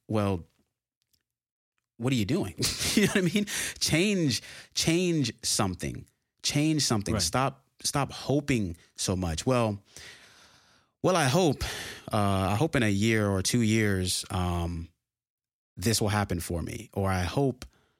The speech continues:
Speaker 1: that by doing this, uh, and keep doing it and just being consistent with it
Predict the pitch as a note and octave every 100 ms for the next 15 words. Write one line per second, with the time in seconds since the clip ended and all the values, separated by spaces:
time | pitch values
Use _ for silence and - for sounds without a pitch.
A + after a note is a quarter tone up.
0 | _ _ _ A2 G#2 F#2+ F#2 G2 F2+ E2+
1 | G#2+ G2+ F2+ E2+ D3 A#2 G2 - - -
2 | _ _ _ _ _ _ - - E2+ C#2
3 | - - G2 F#2 C3+ G2 A#2+ B2+ G#2 G2
4 | G2 G#2 G2 F2 - D3+ - - F#2 E2
5 | E2 D#2+